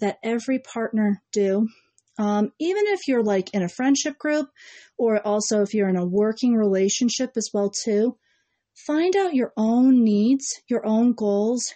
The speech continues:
your own dreams, your own desires. I think that's what Sagittarius season is gonna challenge us to do. And actually, like, spend some time with them and see what ha-, you know, spend some time, see what, what you learn when it comes to your own endeavor,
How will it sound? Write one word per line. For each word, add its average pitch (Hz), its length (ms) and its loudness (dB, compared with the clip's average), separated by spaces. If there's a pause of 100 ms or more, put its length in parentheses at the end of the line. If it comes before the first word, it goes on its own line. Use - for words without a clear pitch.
your 247 180 -2
own 233 300 2
dreams, 202 640 -2
your 254 120 -4
own 262 140 2
desires. 262 680 -4 (180)
I 220 60 -2
think 233 200 0
that's 233 240 -4
what 226 120 -4
Sagittarius 220 800 -4
season 202 280 0
is 190 120 -6
gonna 196 180 -4
challenge 269 440 -2
us 180 200 -6
to 202 80 -8
do. 202 460 -4 (720)
And 240 180 0
actually, 269 800 0
like, 220 160 -2
spend 269 300 0
some 294 160 -2
time 285 280 -2
with 302 200 -2
them 170 320 -6 (120)
and 220 160 0
see 233 680 0 (280)
what 240 200 -2
ha-, 208 240 -6
you 220 120 2
know, 208 60 2
spend 269 340 0
some 285 120 -2
time, 247 200 -2
see 254 220 -2
what, 262 260 -2
what 220 280 -4
you 269 100 0
learn 226 420 0 (140)
when 214 140 0
it 214 120 -4
comes 208 420 -2
to 214 100 -4
your 196 260 -2
own 196 220 0
endeavor, 208 640 -4